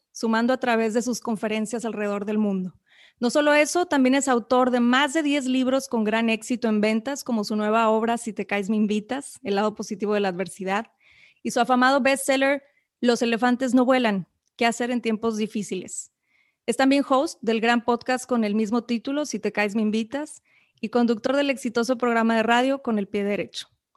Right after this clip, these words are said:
Su enfoque, el liderazgo, gestión del cambio, integración de equipos, resiliencia, motivación, felicidad laboral, gestión de crisis y duelo, desarrollo personal y organizacional.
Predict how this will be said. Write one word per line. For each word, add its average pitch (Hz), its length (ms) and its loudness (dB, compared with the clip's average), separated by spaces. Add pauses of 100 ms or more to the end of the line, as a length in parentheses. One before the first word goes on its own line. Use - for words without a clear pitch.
(280)
Su - 140 -4
enfoque, 311 520 0 (360)
el 214 140 -4
liderazgo, 247 680 2
gestión 220 360 -4
del 214 140 -2
cambio, 240 460 0 (340)
integración 214 520 0
de 214 80 2
equipos, 247 500 -2
resiliencia, 220 960 -2 (100)
motivación, 226 800 0 (400)
felicidad 226 480 0
laboral, 226 520 2 (340)
gestión 233 400 0
de 233 80 2
crisis 220 340 -2
y 214 60 -4
duelo, 254 500 2 (360)
desarrollo 214 560 0
personal 226 420 0
y 226 80 0
organizacional. 220 880 -2